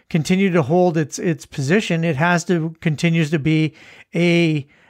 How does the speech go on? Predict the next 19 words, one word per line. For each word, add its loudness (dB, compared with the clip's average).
um, -6
more 2
and 0
more 0
socially 0
conservative -4
agenda, -12
uh, -4
following 2
in 0
the -4
footsteps -2
of, 0
um, 0
the -2
Americans, -2
really. -2
Uh, -2
but, -2